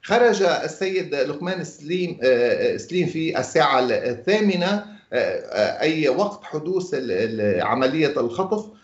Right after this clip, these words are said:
بقي من الساعة الثام-، آه، الثامنة وحتى الساعة اثناعش الموعد ال-، ال-، الذي تحدث عنه الإعلام أنه تم اغتياله. يعني هناك أربعة ساعات،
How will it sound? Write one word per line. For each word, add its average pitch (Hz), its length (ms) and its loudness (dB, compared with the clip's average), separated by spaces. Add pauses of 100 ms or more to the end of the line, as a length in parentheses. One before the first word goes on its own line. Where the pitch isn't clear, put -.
(140)
بقي 233 440 2
من 214 100 0
الساعة 202 380 0
الثام-، 190 420 -4
آه، 160 260 -2
الثامنة 208 580 0
وحتى - 380 -4
الساعة 165 440 -2
اثناعش 185 500 -6 (340)
الموعد 165 560 2
ال-، 151 180 0
ال-، 117 600 -2
الذي 139 340 -2
تحدث 175 560 -2
عنه 156 320 -2
الإعلام 151 480 -2
أنه 143 260 -2
تم 151 280 -2
اغتياله. 131 920 -2 (360)
يعني 147 320 2
هناك 220 340 2
أربعة 190 460 0
ساعات، 165 520 0